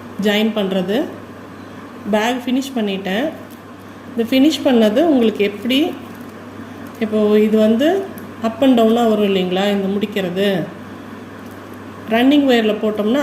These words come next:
அந்த மாதிரி வரும், உங்களுக்கு தெரியும். இது வந்து அந்த மாதிரி இல்லாத ஓரளவுக்கு கரெக்டாக வர்ற மாதிரி நம்ம இதில் எப்படி பண்ணலான்னு பார்க்கலாம். நான் சொருகிறது அதனால தான் காட்டுறேன்னு அன்றைக்கே நான் வீடியோவில் சொல்லியிருந்தேன். மொத்தம் வந்து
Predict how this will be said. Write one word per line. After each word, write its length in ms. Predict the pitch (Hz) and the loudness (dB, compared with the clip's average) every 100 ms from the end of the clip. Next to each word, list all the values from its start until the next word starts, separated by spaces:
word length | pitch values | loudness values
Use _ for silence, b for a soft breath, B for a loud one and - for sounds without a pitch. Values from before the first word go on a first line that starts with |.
| 220 | 0
அந்த 140 | 202 208 | 2 2
மாதிரி 180 | 220 202 | 2 2
வரும், 240 | 190 196 - - - | 0 -2 -6 -10 -4
உங்களுக்கு 300 | 202 196 196 202 | -4 -2 -2 0
தெரியும். 340 | 208 208 196 - - - - - - - - - - - - - | 0 0 -4 -8 -14 -16 -14 -16 -16 -16 -16 -16 -16 -16 -8 0
இது 60 | 247 240 | 4 4
வந்து 200 | 233 262 330 | 6 6 4
அந்த 140 | 233 226 | 4 4
மாதிரி 160 | 254 247 | 4 2
இல்லாத 320 | 240 233 202 214 359 415 - - - - - - - - - - 240 | 2 2 2 0 0 -6 -12 -18 -18 -18 -18 -18 -18 -18 -18 -6 0
ஓரளவுக்கு 600 | 226 226 233 240 - 294 415 - - - - - - | 2 2 2 0 0 0 0 -6 -14 -18 -18 -16 -6
கரெக்டாக 440 | 247 247 - 302 262 | -4 -4 0 2 4
வர்ற 140 | 220 220 | 4 2
மாதிரி 240 | 214 233 302 | 0 0 0
நம்ம 220 | 233 202 202 | 0 2 2
இதில் 200 | 196 196 | 2 0
எப்படி 200 | 196 277 - | 0 -2 -2
பண்ணலான்னு 400 | 214 208 196 240 240 | -2 0 0 0 0
பார்க்கலாம். 400 | 202 202 180 233 320 - - - - - - - | -4 -4 -4 -4 -6 -12 -16 -16 -16 -18 -16 -6
நான் 160 | 214 202 | -4 2
சொருகிறது 500 | 254 285 294 247 254 | 4 6 4 4 2
அதனால 240 | 262 220 220 226 | 2 2 2 0
தான் 140 | 294 | 0
காட்டுறேன்னு 440 | 220 220 220 214 269 | -2 0 0 0 0
அன்றைக்கே 300 | 214 202 226 226 | -2 -2 -2 0
நான் 200 | 226 269 - 214 | -2 -4 -6 -2
வீடியோவில் 380 | 233 220 208 - | 2 2 2 -2
சொல்லியிருந்தேன். 540 | 208 214 196 185 262 - - - - - - B B B - 220 226 | 0 0 0 0 -2 -4 -12 -14 -16 -16 -16 B B B -10 -2 0
மொத்தம் 320 | 226 285 269 | 2 2 4
வந்து 240 | 226 226 | 6 4